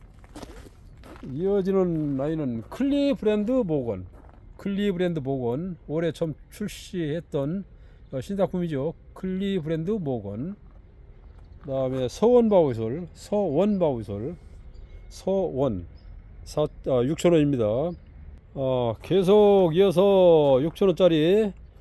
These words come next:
어, 블랙 와자드. 작년에 처음으로 다, 어, 출시했던 아이인데요. 가격이 많이 착해졌죠. 블랙 와자드, 어, 육천 원짜리요.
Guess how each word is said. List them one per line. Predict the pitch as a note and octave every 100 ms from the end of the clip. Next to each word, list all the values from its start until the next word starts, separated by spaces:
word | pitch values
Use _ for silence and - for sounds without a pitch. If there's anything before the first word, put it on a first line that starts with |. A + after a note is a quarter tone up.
| - - - -
어, | C#3 C3 -
블랙 | - E3+ G#3 G3+ A#3+ -
와자드. | - C#3 E3 C3+ G2 F#2
작년에 | - D3+ F3+ F3+ D3+ E3+ F#3+
처음으로 | - G#3 F#3 E3+
다, |
어, | D#3+ C#3 B2+ C#3 C3+
출시했던 | F3+ D#3 E3 E3
아이인데요. | C3+ D3+ D3+ C#3 B2 D#3
가격이 | - C#3+ D#3+ C3+
많이 | A#2+ C#3 D#3 E3+ D3
착해졌죠. | - E3 E3+ D#3+ - B2+ C3 F3+ - - - - -
블랙 | - F3 F#3 G#2+ -
와자드, | A#2+ B2+ C#3+ A#2
어, | G#2+ C#3 F#3 - - - - - - - A#2+ G#2+
육천 | C3+ D#3 F#3
원짜리요. | E3 F3+ D3+ A#2 D3 G3+